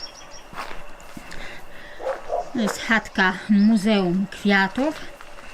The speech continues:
a po niej, po dachu wspina się chmiel. Uwielbiam takie pnącza. Chmiel, e, trzeba mieć na uwadze, bo potrafi być, e, ekspansywny, e, potrafi sobie,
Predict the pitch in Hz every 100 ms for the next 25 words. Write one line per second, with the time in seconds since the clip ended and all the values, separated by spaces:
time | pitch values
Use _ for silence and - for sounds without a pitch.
0 | - - - - - - - - - -
1 | - 240 254 254 233 220 208 214 220 -
2 | 185 214 226 226 220 - - 226 208 196
3 | - 208 156 233 233 202 175 - - -
4 | 247 277 277 214 214 202 208 - 208 -
5 | 226 196 185 220 202 226 - - - 262
6 | 254 254 254 254 - 220 - 269 220 202
7 | 196 208 190 175 175 180 233 240 170 214
8 | 208 254 - - - 269 269 262 254 254
9 | 202 226 - 208 202 - - - 247 220
10 | 208 190 202 196 269 - - - - 220
11 | 240 233 240 220 214 220 190